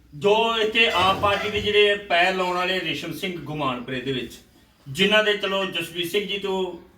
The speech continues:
ਐਮ ਐਲ ਏ ਸਾਹਿਬ, ਵਿਧਾਇਕ ਇਹਨਾਂ ਨਾਲ ਬਹੁਤ ਪਿਆਰ ਕਰਦੇ ਆ ਔਰ ਇਹ ਸਾਡੇ ਬਹੁਤ ਛੋਟਾ ਵੀਰ ਵੀ ਆ, ਬੱਚਿਆਂ ਵਰਗਾ ਬਾਊ ਜੀ ਆ। ਆਹ ਲੜਕੀ ਸਾਡੀ ਪਰਮਜੀਤ ਕੌਰ ਸਰਪੰਚ ਆ ਤੇ ਇਹ ਸਾਡੇ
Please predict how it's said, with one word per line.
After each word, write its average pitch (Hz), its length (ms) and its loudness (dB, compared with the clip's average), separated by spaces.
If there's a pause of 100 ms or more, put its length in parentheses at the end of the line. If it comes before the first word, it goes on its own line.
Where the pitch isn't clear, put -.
(200)
ਐਮ 147 220 -4
ਐਲ 165 100 -2
ਏ 170 40 -4
ਸਾਹਿਬ, 165 380 0 (240)
ਵਿਧਾਇਕ 160 380 0
ਇਹਨਾਂ 165 240 -2
ਨਾਲ 151 300 -2 (180)
ਬਹੁਤ 180 360 -2
ਪਿਆਰ 139 220 0
ਕਰਦੇ 165 400 0
ਆ 180 100 0 (420)
ਔਰ 196 220 4
ਇਹ 190 260 -2 (260)
ਸਾਡੇ 160 380 -2 (220)
ਬਹੁਤ 185 260 -2
ਛੋਟਾ 170 440 0
ਵੀਰ 160 240 0
ਵੀ 180 100 2
ਆ, 175 120 4
ਬੱਚਿਆਂ 160 340 -4
ਵਰਗਾ 160 440 -6 (300)
ਬਾਊ 143 200 0
ਜੀ 170 220 0
ਆ। 170 60 -4 (600)
ਆਹ 220 240 4
ਲੜਕੀ 190 360 -2
ਸਾਡੀ 190 340 -2 (140)
ਪਰਮਜੀਤ 165 420 -2
ਕੌਰ 170 220 -6
ਸਰਪੰਚ 147 440 -6
ਆ 147 140 -6 (800)
ਤੇ - 120 -20
ਇਹ 208 200 4
ਸਾਡੇ 185 560 0